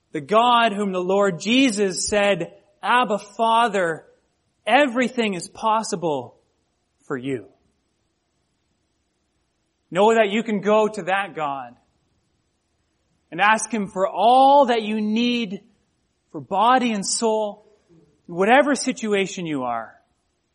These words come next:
and that he will hear you, and that he will care for you, and that he loves you, because he is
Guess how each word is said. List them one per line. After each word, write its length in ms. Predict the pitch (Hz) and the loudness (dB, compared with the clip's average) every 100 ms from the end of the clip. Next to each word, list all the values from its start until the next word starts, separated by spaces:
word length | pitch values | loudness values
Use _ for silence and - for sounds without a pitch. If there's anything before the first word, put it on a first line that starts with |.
| _ _ _ _ _ _ _ _ _ _ _ _ _ _ _ _ _ _ - | _ _ _ _ _ _ _ _ _ _ _ _ _ _ _ _ _ _ -8
and 100 | 131 | -2
that 100 | 185 | 2
he 80 | 214 | 2
will 120 | 208 | 2
hear 320 | - 240 254 | 0 0 0
you, 260 | 175 120 _ _ _ _ _ _ _ _ _ _ _ _ _ _ _ _ _ _ _ _ _ _ - | -2 -8 _ _ _ _ _ _ _ _ _ _ _ _ _ _ _ _ _ _ _ _ _ _ -12
and 120 | 147 | -2
that 140 | 185 214 | 0 0
he 200 | 226 240 | -2 -2
will 760 | 214 240 247 226 202 - _ _ _ _ | 0 2 2 2 -2 -10 _ _ _ _
care 360 | - 254 262 | -4 -2 0
for 180 | 254 180 | -2 -10
you, 280 | 127 110 - _ _ _ _ _ _ _ _ _ _ _ _ _ | -14 -16 -20 _ _ _ _ _ _ _ _ _ _ _ _ _
and 120 | 143 170 | -8 -2
that 160 | 202 | -2
he 140 | 208 208 | -2 -4
loves 520 | 190 220 240 180 131 | -2 0 0 -2 -12
you, 120 | 107 _ _ _ _ _ _ _ _ _ _ _ _ _ _ | -18 _ _ _ _ _ _ _ _ _ _ _ _ _ _
because 420 | 160 - 208 214 - | -20 -10 -6 -6 -6
he 200 | 202 196 | -12 -8
is 720 | 190 202 139 107 - - | -2 -2 -2 -8 -16 -16